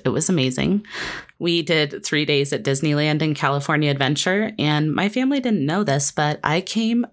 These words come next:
prepared, y'all. When you take a Disney trip with me,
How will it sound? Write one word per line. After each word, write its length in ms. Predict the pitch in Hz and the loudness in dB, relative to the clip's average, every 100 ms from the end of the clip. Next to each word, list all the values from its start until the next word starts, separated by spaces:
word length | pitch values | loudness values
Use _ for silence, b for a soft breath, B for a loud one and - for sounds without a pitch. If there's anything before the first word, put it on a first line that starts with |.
| _ | _
prepared, 500 | - 143 165 143 131 | -4 -2 0 0 0
y'all. 400 | - - 147 - B B B B B - | 0 0 -2 -6 B B B B B -10
When 160 | - 160 | -2 0
you 80 | 151 | 0
take 240 | 170 143 | 0 0
a 40 | 143 | 0
Disney 360 | 139 139 160 | 0 0 0
trip 240 | - 180 185 | 0 -2 -2
with 160 | - | -2
me, 260 | 202 208 | 0 0